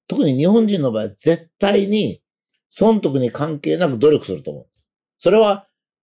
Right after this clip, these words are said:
今の人たちは一部違うかもしれない。なんでかって言ったら、これ小学生ぐらいから、っていうか幼稚園から小学生ぐらいからね、人間は何のために生きてるんだっていうことをちゃんと教えれば全部そうなると思いますよ。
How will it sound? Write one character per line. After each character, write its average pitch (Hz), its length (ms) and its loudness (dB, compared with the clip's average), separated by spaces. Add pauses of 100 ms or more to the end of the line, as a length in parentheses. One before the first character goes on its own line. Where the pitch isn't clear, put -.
(180)
今 226 260 2
の 127 260 0 (420)
人 139 180 2
た 123 60 4
ち 117 120 -2
は 104 80 0
一 131 200 -6
部 123 60 -4
違 151 260 0
う - 40 -4
か 98 80 -8
も 87 60 -10
し - 80 -20
れ - 60 -20
な - 40 -20
い。 - 100 -20
な 165 140 0
ん 175 60 0
で 147 80 -2
か 120 100 2
っ - 20 -4
て - 100 -8
言 101 60 -4
っ - 20 -4
た 95 40 -4
ら、 - 40 -20
こ - 100 -4
れ 123 100 -2
小 220 320 2
学 220 260 -2
生 196 300 -2
ぐ 180 100 -4
ら 160 160 2
い 110 100 -6
か 139 120 -4
ら、 95 100 -6
っ - 60 -20
て - 80 -20
い - 40 -8
う 101 40 -2
か - 20 0
幼 151 100 2
稚 175 180 -2
園 143 160 -2
か 110 100 -2
ら 107 60 -4
小 147 180 0
学 160 160 2
生 170 200 -2
ぐ 143 120 -6
ら 135 140 2
い 95 60 -10
か 120 120 -6
ら 87 140 -6
ね、 170 200 -16 (520)
人 226 240 2
間 226 260 2
は 202 120 2
何 254 380 -2
の 190 140 0
た 147 160 -6
め 170 120 -4
に 151 180 0
生 - 80 -12
き - 20 -20
て 113 120 2
る 95 80 -8
ん 82 100 -8
だ 110 100 -6
っ - 100 -16 (400)
て 135 60 0
い 139 80 4
う 131 40 2
こ 139 120 -2
と 202 320 2
を 85 160 -12 (240)
ち - 120 -10
ゃ 151 40 -2
ん 190 120 -2
と 214 200 4
教 - 140 -2
え 170 80 2
れ 165 100 4
ば 98 140 -2
全 175 200 0
部 131 60 -2
そ 110 140 -2
う - 20 0
な 101 120 0
る 80 40 -4
と - 80 -20
思 - 60 -20
い - 20 -20
ま - 60 -20
す - 100 -20
よ。 - 80 -20